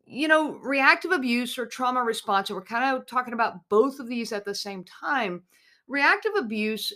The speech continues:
is the survival skills that we build in an abusive relationship just to protect ourselves.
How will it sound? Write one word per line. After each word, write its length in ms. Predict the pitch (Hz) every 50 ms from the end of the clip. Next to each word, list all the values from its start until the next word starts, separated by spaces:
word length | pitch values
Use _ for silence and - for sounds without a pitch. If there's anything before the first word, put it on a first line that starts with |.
| - -
is 260 | 220 226 226 214 -
the 140 | 190 196 202
survival 600 | - - 220 202 196 214 220 247 285 285 294 294
skills 420 | 214 - - 247 208 196 202 202
that 140 | 196 196 -
we 100 | - 196
build 480 | 180 170 185 196 202 214 214 214 208 202 - _ -
in 140 | 180 185
an 100 | 185 185
abusive 500 | 180 170 180 208 240 262 269 - 294 262
relationship 800 | 269 285 277 294 262 269 - - 214 185 - - 175 156 156 165
just 380 | - - 254 240 233 233 - -
to 80 | 254 -
protect 420 | - 240 233 - 214 196 - -
ourselves. 480 | 175 165 - - 156 135 131 - -